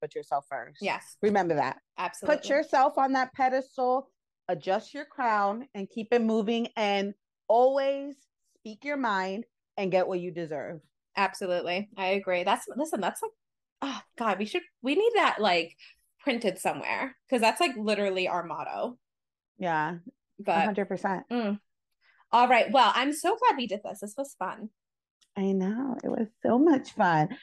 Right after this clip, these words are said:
Speaker 1: But Jessica, where can they find you?
Speaker 2: They're gonna find me on Instagram at Deep as the Stars. And where are they gonna find you, Liza?
Speaker 1: Instagram, Liza Marie Lee. Same thing on TikTok.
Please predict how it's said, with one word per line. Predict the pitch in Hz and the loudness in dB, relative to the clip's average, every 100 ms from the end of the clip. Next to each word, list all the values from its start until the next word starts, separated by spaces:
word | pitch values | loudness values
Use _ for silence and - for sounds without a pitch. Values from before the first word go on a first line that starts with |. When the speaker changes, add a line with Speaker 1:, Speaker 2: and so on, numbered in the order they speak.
| - | 0
Speaker 1:
But | 247 | 2
Jessica, | 262 269 294 | 2 2 4
where | 254 254 | 4 2
can | 285 277 | -2 -4
they | 262 269 | -4 -2
find | 277 269 285 | 0 0 -2
you? | 254 233 311 | -2 -4 -4
Speaker 2:
They're | 220 247 | -2 0
gonna | 294 320 | 0 -2
find | 320 285 285 | 0 -2 -2
me | 285 427 - 226 | -6 -8 -6 -4
on | 233 | -2
Instagram | 226 233 - 247 247 269 285 | -4 -8 -10 -8 -4 -4 -4
at | 220 - | -6 -6
Deep | 240 220 214 | -8 -8 -4
as | 208 202 - | -4 -4 -4
the | 185 | -4
Stars. | - - - 190 190 190 233 427 - - _ | -6 -14 -6 -2 0 0 -2 -4 -8 -18 _
And | 254 | -2
where | 277 262 | 2 2
are | |
they | 254 | 0
gonna | 247 247 | -2 -4
find | 247 240 | -6 -6
you, | 247 | -4
Liza? | 233 240 254 320 _ _ _ _ _ _ | -4 -4 -8 -10 _ _ _ _ _ _
Speaker 1:
Instagram, | 220 208 - 240 208 214 202 208 240 233 | -16 -14 -14 -10 -2 0 2 2 -2 0
Liza | 214 196 190 202 202 226 214 226 | 2 2 0 -4 -8 -8 -6 -6
Marie | 247 233 233 208 208 | -8 -12 -12 -10 -8
Lee. | 196 185 208 285 | -8 -10 -12 -8
Same | - 202 202 | 0 0 2
thing | 220 214 | 0 2
on | 247 294 | 2 0
TikTok. | - 226 - 220 233 | -4 -6 -2 -2 -2